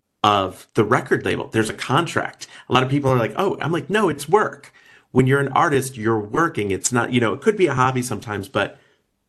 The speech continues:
she always knew what she was doing. And so she just decided to take it upon herself. "I'm just gonna go out there and, and release it." And there was a month after she said on her website, like,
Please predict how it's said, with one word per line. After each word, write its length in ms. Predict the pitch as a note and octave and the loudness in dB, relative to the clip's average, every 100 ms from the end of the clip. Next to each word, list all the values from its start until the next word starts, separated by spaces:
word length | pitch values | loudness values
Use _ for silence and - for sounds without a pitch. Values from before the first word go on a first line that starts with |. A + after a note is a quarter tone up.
| _ _ _ | _ _ _
she 440 | - - C#3+ D#3 | -8 -4 0 0
always 400 | E3 B2+ C3 B2+ | 2 2 2 0
knew 120 | A#2 A#2 | 0 -2
what 120 | - | -2
she 140 | - | -6
was 160 | G#2+ F#2+ | -8 -6
doing. 380 | - A2+ G2+ - | -2 0 -2 -4
And 160 | G2 | -8
so 140 | - G#2+ | -4 -6
she 180 | - | -6
just 200 | G#2+ G#2+ | -10 -10
decided 380 | A#2 - A2+ A2 | -10 -2 -2 -2
to 60 | - | -6
take 100 | A#2+ | -4
it 60 | |
upon 220 | A#2+ B2 A#2 | -2 -2 -2
herself. 360 | - B2 B2 - _ _ _ | 0 -2 -2 -10 _ _ _
"I'm 140 | - | -4
just 140 | C3 - | -4 -2
gonna 120 | E3+ | -2
go 160 | C3+ C3+ | 0 0
out 160 | F3+ | 0
there 180 | C#3 A2 | 0 0
and, 140 | G2+ - | -2 -2
and 300 | A2 G2+ - - _ - | -4 -4 -8 -20 _ 0
release 280 | A#2 C#3+ | 2 2
it." 80 | D3 | 0
And 100 | F#2 | 0
there 80 | A2 | 0
was 120 | G#2 | 0
a 60 | A2 | -2
month 300 | A2 B2+ C3 - | 2 0 0 -2
after 340 | B2 C3+ - | -2 -2 -4
she 180 | - A2 | -6 -6
said 460 | - G#2+ G2+ F#2+ - - _ _ | 0 0 0 -4 -8 -20 _ _
on 120 | - | -2
her 120 | G#2 G#2 | 0 0
website, 480 | B2 C3+ - G2+ | 0 -4 -2 -2
like, 200 | - F#2 | 0 -4